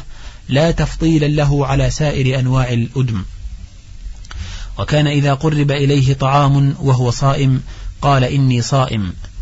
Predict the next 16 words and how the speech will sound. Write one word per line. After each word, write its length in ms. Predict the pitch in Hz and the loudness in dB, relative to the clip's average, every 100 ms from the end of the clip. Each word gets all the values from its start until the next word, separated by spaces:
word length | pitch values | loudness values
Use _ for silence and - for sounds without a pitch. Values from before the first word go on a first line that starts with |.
| - - - - - - | -8 -10 -14 -16 -8 -2
وأمر 420 | 120 165 160 147 | 2 2 4 4
من 160 | 143 | 2
قرب 380 | 135 170 156 147 | 0 0 0 0
إليه 360 | 135 151 156 139 | 0 2 2 2
الطعام 600 | 135 143 143 151 120 107 - | 2 0 4 4 2 0 -2
وهو 340 | 135 135 135 | 2 4 4
صائم 640 | 135 156 151 151 143 143 139 - - | 2 0 0 2 2 2 2 -2 0
أن 80 | |
يصلي، 760 | 131 127 - 151 135 131 131 135 - - - - - | 2 2 2 2 4 4 4 2 -2 -14 -20 -12 0
أن 80 | 135 | 4
يدعو 580 | 135 156 151 143 147 | 4 4 2 2 2
لمن 300 | 139 143 135 | 4 4 2
قدمه، 720 | 131 131 127 143 131 117 113 - - | 2 0 2 2 2 2 -2 -4 -6
وإن 280 | - 143 151 | -2 2 2
كان 280 | 139 160 139 | 0 0 2
مفطرا 560 | 135 - 151 143 135 | 2 0 0 2 2